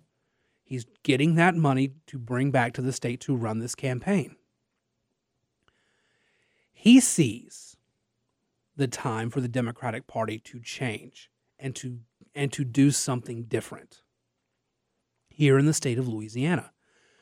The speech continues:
There are currently no visionaries like that in the Democratic Party.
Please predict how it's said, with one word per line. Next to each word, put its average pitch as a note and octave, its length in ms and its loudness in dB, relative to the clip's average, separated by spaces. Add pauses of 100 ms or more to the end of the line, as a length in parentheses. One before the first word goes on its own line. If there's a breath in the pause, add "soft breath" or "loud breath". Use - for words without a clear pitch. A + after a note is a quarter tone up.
(400)
There D#3 340 6
are G3 220 8
currently C#3+ 680 2 (340)
no D3+ 380 6
visionaries C#3 800 6
like A#2 220 0
that A2+ 260 -2
in D3 160 2
the E3 80 4
Democratic B2+ 680 -4
Party. C3+ 460 0